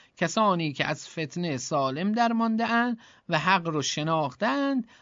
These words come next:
و به کلام امیر مؤمنان علی علیه السلام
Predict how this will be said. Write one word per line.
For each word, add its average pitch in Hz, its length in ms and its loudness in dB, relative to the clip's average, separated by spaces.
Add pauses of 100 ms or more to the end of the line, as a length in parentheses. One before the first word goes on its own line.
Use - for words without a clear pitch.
(120)
و 156 80 2
به 165 120 2
کلام 226 560 2
امیر 156 400 0
مؤمنان 139 500 -2
علی 220 320 0
علیه 233 340 0
السلام 233 680 4